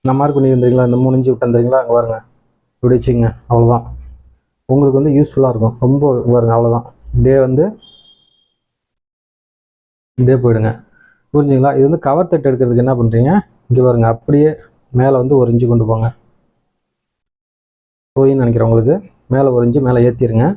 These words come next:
அப்படியே வைங்க. இங்க பாருங்க, அவ்வளவுதான். இது கவர் தட்டு எடுத்துக்கலாம். புரிஞ்சுங்களா? இப்போ வந்து பாத்தீங்கன்னா, ஆம்கோல் வந்து எவ்வளவு இருக்குங்கிறது நம்ம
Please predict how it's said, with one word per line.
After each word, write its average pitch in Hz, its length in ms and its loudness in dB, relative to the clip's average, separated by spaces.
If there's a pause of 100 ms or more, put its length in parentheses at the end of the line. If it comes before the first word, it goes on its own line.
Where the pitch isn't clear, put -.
(460)
அப்படியே 139 360 -2
வைங்க. 113 200 -2 (640)
இங்க 117 140 2
பாருங்க, 117 240 0 (2500)
அவ்வளவுதான். 113 360 0 (180)
இது 135 140 0
கவர் 123 240 -2
தட்டு 120 220 -2
எடுத்துக்கலாம். 110 360 -2 (500)
புரிஞ்சுங்களா? 127 400 0 (440)
இப்போ 151 180 -2
வந்து 165 120 0
பாத்தீங்கன்னா, 151 400 0
ஆம்கோல் 151 320 -2
வந்து 135 160 2
எவ்வளவு 127 180 0
இருக்குங்கிறது 117 420 0 (1500)
நம்ம 127 180 0